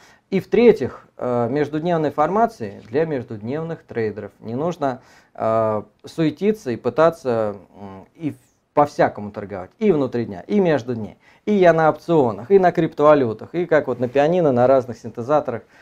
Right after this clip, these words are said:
как, э, известные музыканты. Нет, у нас с вами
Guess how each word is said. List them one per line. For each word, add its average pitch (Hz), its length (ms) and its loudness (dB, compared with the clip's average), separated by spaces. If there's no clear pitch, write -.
как, 113 240 -6
э, 107 560 -6
известные 117 540 -4
музыканты. 117 580 -6
Нет, 127 360 -10
у 113 100 -14
нас 139 380 -6
с - 40 -20
вами 127 380 -2